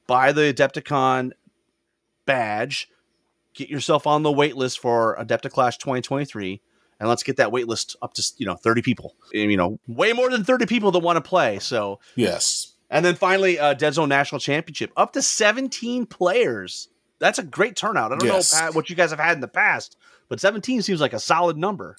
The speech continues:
Speaker 2: Yes, seventeen is pretty tight. It kinda sits where we sit, like, any eighteen to twenty-four is what we have in the last couple of years.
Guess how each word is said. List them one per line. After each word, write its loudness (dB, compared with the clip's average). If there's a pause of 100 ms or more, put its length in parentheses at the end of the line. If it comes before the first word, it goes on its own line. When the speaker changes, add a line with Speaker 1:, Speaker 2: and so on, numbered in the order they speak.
Speaker 2:
Yes, 2
seventeen 2
is 0
pretty -2
tight. 2
It -2
kinda 2
sits 2
where 2
we 4
sit, 0
like, -8
any -2
eighteen 0 (440)
to -6
twenty-four 0
is -4
what -4
we -4
have 2
in -8
the -4
last -2
couple -8
of -2
years. -4